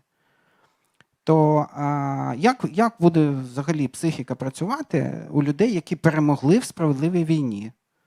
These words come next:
Так, вони пере-, пройшли ад, пекло, але вони перемогли. Чомусь є відчуття, що, ну, так, так, такого горя від посттравматичного синдрому не буде. Але всі ті люди сьогодні,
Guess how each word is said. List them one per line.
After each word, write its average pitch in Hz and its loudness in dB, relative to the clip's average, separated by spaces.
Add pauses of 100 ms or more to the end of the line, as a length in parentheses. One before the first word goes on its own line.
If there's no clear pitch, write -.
(160)
Так, 156 -2
вони 156 4 (220)
пере-, 147 -4
пройшли 180 -4
ад, 110 -6 (180)
пекло, 131 -2 (560)
але 127 -6
вони 143 -2
перемогли. 151 -6 (1500)
Чомусь 208 -4
є 180 -4
відчуття, 165 -4
що, - -4 (760)
ну, 160 0
так, - -4 (120)
так, - -8
такого 165 0
горя 190 4
від 135 -6
посттравматичного 151 -4
синдрому 139 -6
не 139 -4
буде. 113 -8
Але 139 -6
всі 202 -6
ті 170 -4
люди 151 2 (540)
сьогодні, 143 0